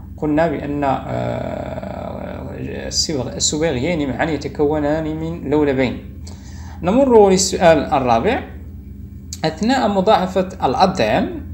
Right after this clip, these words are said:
خلال طبعا مضاعفة تحدث خلال مرحلة، مرحلة إس، يعني، في المرحلة الاستوائية، تبقى جزيئات الأضدان الأصلية دون تغيير وتتشكل جزيئة واحدة، آه، ج-، جزيئة جديدة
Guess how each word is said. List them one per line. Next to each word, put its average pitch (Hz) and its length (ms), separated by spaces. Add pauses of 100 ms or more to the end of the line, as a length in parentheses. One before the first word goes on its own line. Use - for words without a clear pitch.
خلال 147 380
طبعا 127 240
مضاعفة 143 420
تحدث 143 320
خلال 135 320
مرحلة، 127 400 (760)
مرحلة 127 500
إس، - 320 (180)
يعني، 120 400
في - 280
المرحلة 123 360
الاستوائية، 113 800 (580)
تبقى 233 340
جزيئات 196 360
الأضدان 185 560
الأصلية 185 520
دون 202 360
تغيير 202 440
وتتشكل 185 680
جزيئة 165 680
واحدة، 190 720 (240)
آه، 143 280
ج-، 131 180
جزيئة 165 520
جديدة 175 560